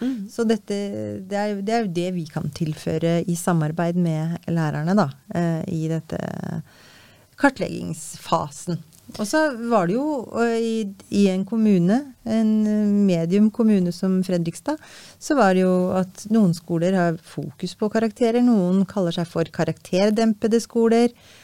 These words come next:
Speaker 2: og noen prøver, øh, også noe som tilnærmet er karakterfritt, bortsett fra, øh, en gang i semesteret, da.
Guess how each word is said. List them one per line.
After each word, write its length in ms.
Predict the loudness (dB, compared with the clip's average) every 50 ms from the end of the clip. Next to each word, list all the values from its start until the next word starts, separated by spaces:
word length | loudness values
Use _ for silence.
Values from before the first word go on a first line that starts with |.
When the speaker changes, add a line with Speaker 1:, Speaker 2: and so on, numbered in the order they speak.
| -20 -20 -20 -20 -20 _ _ _ -2
Speaker 2:
og 320 | 2 4 6 8 8 8 6 6
noen 400 | 6 6 6 6 6 6 6 6
prøver, 560 | 4 4 4 6 6 6 4 4 2 2 2
øh, 380 | 2 2 2 2 2 2 2 0 0 -2
også 240 | -2 -2 0 2 2
noe 160 | 4 2 2
som 300 | 0 -2 0 2 2 2 0 -2 -6 -10 -10 -10 -10 -10 -6
tilnærmet 600 | -4 -2 -2 -2 -2 -4 -4 -4 -2 -2 -2 -2
er 240 | -4 -4 -4 -6 -8 _ _ -14 -10 -6
karakterfritt, 720 | -6 -6 -6 -4 -4 -6 -6 -6 -8 -8 -8 -8 -6 -6
bortsett 400 | -6 -6 -6 -8 -12 -14 -14 -12
fra, 220 | -10 -8 -8 -6 -8 -10 -12 _ _ _ _ _ _
øh, 280 | -6 -4 -4 -4 -4 -4
en 160 | -4 -4 -4 -4
gang 160 | -6 -8 -8
i 60 | -8
semesteret, 540 | -10 -8 -8 -8 -10 -10 -14 -16 -18 -16 -14 -14
da. 80 | -16